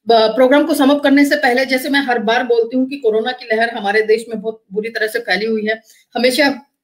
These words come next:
मैं अपने लोगों को अपील करती हूँ कि प्लीज mask पहनिए, sanitizer का इस्तेमाल कीजिए और दो गज, अ, distance का जरूर, जरूर फॉलो कीजिए, क्योंकि,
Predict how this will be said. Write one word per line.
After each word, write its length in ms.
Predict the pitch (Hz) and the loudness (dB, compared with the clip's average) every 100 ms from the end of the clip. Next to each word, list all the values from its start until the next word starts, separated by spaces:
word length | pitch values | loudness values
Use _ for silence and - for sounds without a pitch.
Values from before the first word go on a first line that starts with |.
| _ _ _ _ 220 | _ _ _ _ 0
मैं 120 | 233 | 0
अपने 220 | 240 254 | 2 2
लोगों 220 | 226 240 | 4 4
को 80 | 254 | 2
अपील 360 | 220 226 254 254 | 0 -2 -6 -2
करती 300 | 233 220 226 | -2 -4 -6
हूँ 160 | 240 | -6
कि 120 | 240 | -6
प्लीज 320 | 262 220 247 233 | -12 -8 -8 -4
mask 320 | 214 220 226 - | -4 -4 -4 -6
पहनिए, 360 | 214 220 226 | -4 0 -2
sanitizer 540 | 226 196 202 214 208 214 | -2 -4 -2 0 0 -2
का 120 | 208 | -6
इस्तेमाल 400 | 214 214 202 214 208 | -8 -8 -6 -8 -10
कीजिए 240 | 196 220 | -4 0
और 140 | 208 | 0
दो 140 | 190 196 | -2 -2
गज, 200 | 208 190 _ _ _ | -4 -6 _ _ _
अ, 220 | 202 196 190 | -2 0 0
distance 420 | 202 - 214 214 | -2 0 0 0
का 280 | 226 202 196 | 0 0 0
जरूर, 460 | 208 202 269 - | 0 2 0 -2
जरूर 420 | - 220 262 247 202 | 0 2 2 0 -4
फॉलो 320 | 202 220 233 | 0 2 2
कीजिए, 380 | 226 220 220 240 | 0 -6 0 0
क्योंकि, 340 | 240 220 247 | 0 -4 -4